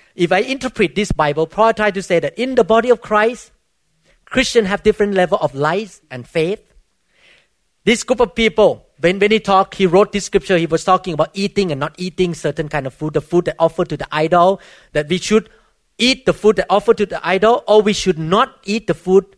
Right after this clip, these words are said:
that offered to the idol. As I understand from Paul, try to say, it's okay to eat if that is your conviction. But if your conviction, your light say,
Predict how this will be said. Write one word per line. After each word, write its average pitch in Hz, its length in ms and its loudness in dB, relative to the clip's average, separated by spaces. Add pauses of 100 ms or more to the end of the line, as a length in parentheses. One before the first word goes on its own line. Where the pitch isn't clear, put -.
(300)
that 135 140 -10
offered 160 300 -2
to 147 80 -6
the 120 280 -16
idol. 113 340 -16 (640)
As 170 180 -4
I 175 80 0
understand 180 460 -2
from 165 120 0
Paul, 165 280 4
try 165 180 -2
to 160 100 -6
say, 151 360 -2 (100)
it's 254 200 -2
okay 180 320 2
to 147 180 -10
eat 190 420 -12 (1040)
if 165 160 0 (220)
that - 260 -6
is 156 160 -8
your 143 100 -6
conviction. 143 540 -12 (1300)
But 165 180 0
if 220 100 2
your 262 120 4
conviction, 240 680 0
your 208 300 4
light 220 640 4
say, 143 580 -4